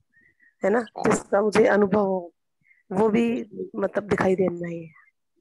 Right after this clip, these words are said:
Speaker 2: अभी
Speaker 1: हाँ,
Speaker 2: जिसको हम
Speaker 1: thank you
Speaker 2: समझना
Speaker 1: मैम।
Speaker 2: भी कहते हैं ना, आप
Speaker 1: Thanks।
Speaker 2: पाएंगे कई बार हम विचार पूरा होने को ही समझना
Speaker 1: हाँ।
Speaker 2: कहते हैं। जैसे हम बोलते हैं, "हाँ, अब ये बात समझ में आ गई," यानी उसका विश्लेषण पूरा हो गया।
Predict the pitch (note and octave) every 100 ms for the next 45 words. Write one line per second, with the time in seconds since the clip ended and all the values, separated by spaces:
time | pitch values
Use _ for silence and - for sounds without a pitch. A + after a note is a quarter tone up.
0 | _ _ - D3 G3 F#3 F3+ G3 G3 F#3+
1 | E3+ F3+ G3+ G3 F#3+ F3 F3+ E3 D#3+ F3
2 | F#3+ F#3 - D#3 D#3+ F3+ F3+ E3 E3 E3+
3 | E3 E3+ D3+ - D#3 E3 E3 D#3 D3+ D#3
4 | D#3+ D#3 D3 C3 C3 G#2 G#2 G#2+ C3 C#3
5 | C3+ C3 C3 C3+ A#2 A#2+ - A2+ G#2 F#2
6 | F#2 E2 B2+ D3 D#3+ E3 D3+ - D#3 F3
7 | D3+ C3+ G#2+ F#2+